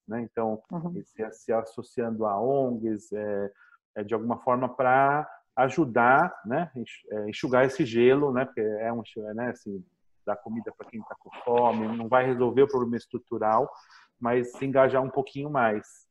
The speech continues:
Speaker 1: né, é, procurar, né, é, beneficiar, e que é essa coisa que a Carmen falou também, né, quer dizer, é, quando você passa a procurar, por exemplo, "Ah, vai,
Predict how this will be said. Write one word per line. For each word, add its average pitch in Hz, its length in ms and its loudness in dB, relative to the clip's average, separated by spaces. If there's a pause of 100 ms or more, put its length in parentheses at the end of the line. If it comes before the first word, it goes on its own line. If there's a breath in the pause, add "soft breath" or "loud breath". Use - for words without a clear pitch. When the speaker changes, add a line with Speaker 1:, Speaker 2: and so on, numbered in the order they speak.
Speaker 1:
né, 131 160 -8 (540)
é, 101 680 -6 (100)
procurar, 110 960 -4 (360)
né, 120 280 -6
é, 104 220 -6
beneficiar, 139 760 2
e 135 100 2
que 143 120 -4
é 135 40 0
essa 131 160 -6
coisa 131 240 -2
que - 100 -8
a 120 40 -10
Carmen 131 300 -2
falou 135 280 0
também, 120 320 -2
né, 113 100 -4
quer 120 100 -10
dizer, 113 220 0 (440 loud breath)
é, 107 360 2
quando 123 220 0
você 123 220 -4
passa 127 360 4
a - 20 -12
procurar, 117 420 0
por 120 140 -2
exemplo, 113 280 -2
"Ah, 151 160 8
vai, 139 220 4